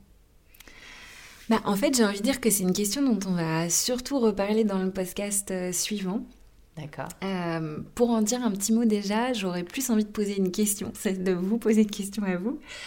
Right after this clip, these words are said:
Speaker 1: Euh, moi, je dirais qu'il faut faire la différence entre les objets qui sont là pour sécuriser bébé émotionnellement et les objets qui sont là plutôt pour créer un petit cocon sensoriel, euh,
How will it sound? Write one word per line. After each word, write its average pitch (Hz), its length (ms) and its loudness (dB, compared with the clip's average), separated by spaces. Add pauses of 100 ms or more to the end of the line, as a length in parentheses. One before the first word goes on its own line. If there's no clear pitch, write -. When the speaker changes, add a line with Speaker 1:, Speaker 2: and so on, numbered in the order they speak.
(320)
Speaker 1:
Euh, 180 760 -2 (140)
moi, 214 280 2
je 247 60 -2
dirais 208 280 0
qu'il 226 160 -4
faut 196 120 -2
faire 269 200 -2
la 226 100 2
différence 202 500 -2
entre 196 320 -4 (240)
les 196 220 0
objets 220 220 0
qui 240 120 -6
sont 208 200 0
là 185 200 0
pour 180 220 -10
sécuriser 214 760 -2
bébé 180 440 0
émotionnellement 180 920 -2 (440)
et 226 120 6
les 202 240 2
objets 185 360 0
qui - 140 -8
sont - 140 -4
là 220 160 0
plutôt 247 240 -8
pour 202 240 -8
créer 214 420 -2
un 202 140 0
petit 190 240 -8
cocon 220 580 0
sensoriel, 190 880 -4
euh, 170 280 -6